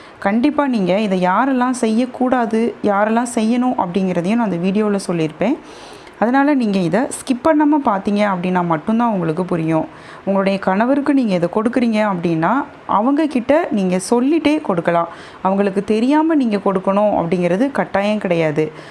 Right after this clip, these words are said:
அவங்க கிட்ட நீங்க சொல்லிட்டு, "இந்த மாதிரி நான் உங்களுக்கு மருந்து கொடுக்குறேன், இது வேற ஒரு பெரிய மருந்தெல்லாம் கிடையாது, ரொம்ப சிம்பிளா வீட்ல இருக்கக்கூடிய பொருட்கள் வச்சு செய்யக்கூடிய மருந்து தான்.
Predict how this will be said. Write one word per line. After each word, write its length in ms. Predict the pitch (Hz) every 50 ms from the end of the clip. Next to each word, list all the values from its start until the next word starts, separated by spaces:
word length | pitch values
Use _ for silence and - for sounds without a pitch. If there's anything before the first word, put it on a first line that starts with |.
| - - - -
அவங்க 220 | - 185 190 190 196
கிட்ட 240 | 185 214 196 220 202
நீங்க 240 | 190 190 180 175
சொல்லிட்டு, 580 | 175 - - 208 220 240 240 240 262 285 320 -
"இந்த 160 | - 196 185
மாதிரி 280 | 180 175 180 185 240 254
நான் 120 | 247 233
உங்களுக்கு 280 | 208 185 175 165 156 165
மருந்து 360 | 165 160 165 180 208 220 254
கொடுக்குறேன், 500 | 254 - 190 175 175 - 180 196 269 370 - - -
இது 200 | - 180 170 175
வேற 280 | 165 180 180 180 180 180
ஒரு 180 | 180 175 170
பெரிய 320 | 170 - 202 202 220 240 262
மருந்தெல்லாம் 460 | 247 214 190 185 185 190 190 196 208
கிடையாது, 400 | 196 196 180 180 175 165 165 247 339 427 - -
ரொம்ப 340 | - 190 196 220 247 285 320
சிம்பிளா 480 | - - 294 285 294 294 294 294 285 - - -
வீட்ல 300 | - 208 240 240 - 254
இருக்கக்கூடிய 440 | 240 220 - 220 202 - 190 226 240
பொருட்கள் 380 | 240 - 214 190 190 - 202 190
வச்சு 220 | 180 180 - 233
செய்யக்கூடிய 520 | 226 - 202 185 180 175 - 185 190 196
மருந்து 380 | 196 185 175 170 170 175 170 170
தான். 180 | 170 196 302